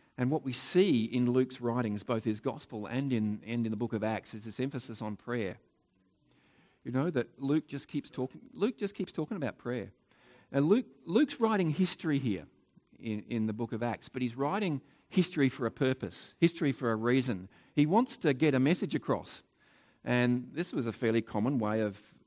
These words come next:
of presenting theology in this culture. You, you told a story, you t-, wrote history, you told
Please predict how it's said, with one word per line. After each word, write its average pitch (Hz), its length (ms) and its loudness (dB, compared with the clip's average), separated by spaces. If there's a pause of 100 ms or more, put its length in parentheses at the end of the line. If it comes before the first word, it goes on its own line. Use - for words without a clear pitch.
(100)
of 110 240 -4
presenting 117 720 -2 (320)
theology 107 760 0 (180)
in 110 140 0
this 110 180 -2
culture. 123 440 -2
You, 117 240 2 (240)
you 120 100 4
told 127 300 4
a 113 40 -2
story, 131 460 2
you 110 160 2
t-, - 180 -10
wrote 123 280 2
history, 127 380 -4
you 113 120 0
told 131 360 0